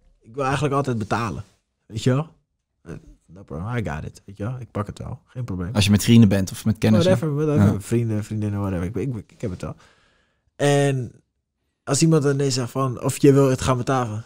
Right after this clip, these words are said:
Speaker 1: "Nee man, het is al geregeld."
Speaker 2: Mhm.
Speaker 1: Nice. Weet je, ik, ja, ik weet niet. Ik hou gewoon van dat mensen initiatief nemen die niet altijd vanuit gaan dat jij,
Speaker 2: Zeker.
Speaker 1: dat jij shit oplost.
Speaker 2: Ja.
Speaker 1: Weet je wel?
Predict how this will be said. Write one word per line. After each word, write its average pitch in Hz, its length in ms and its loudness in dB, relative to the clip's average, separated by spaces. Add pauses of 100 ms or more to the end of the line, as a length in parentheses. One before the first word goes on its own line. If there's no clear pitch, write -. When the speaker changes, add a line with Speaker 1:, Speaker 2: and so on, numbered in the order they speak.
Speaker 1:
"Nee 160 180 -2
man, 139 140 -2 (220)
het - 100 -14
is 135 100 0
al 139 80 4
geregeld." 135 540 0 (340)
Speaker 2:
Mhm. 104 380 4 (460)
Speaker 1:
Nice. - 340 -6
Weet 135 120 -10
je, 151 100 -4
ik, 135 80 -8 (320)
ja, 147 240 0
ik 113 60 -2
weet 160 140 8
niet. 160 140 4
Ik - 100 -8
hou 139 200 8
gewoon 160 220 4
van 147 300 6 (400)
dat - 240 -2
mensen 147 320 2
initiatief 156 480 4
nemen 147 200 4
die 156 120 8
niet 160 160 4
altijd 147 280 2
vanuit 165 340 4
gaan 139 180 2
dat 120 140 2
jij, 135 180 4
Speaker 2:
Zeker. 107 180 6
Speaker 1:
dat 139 80 6
jij 143 140 6
shit 151 260 4
oplost. 131 460 -2 (260)
Speaker 2:
Ja. 95 340 -6 (160)
Speaker 1:
Weet 117 180 2
je 127 60 4
wel? 175 220 4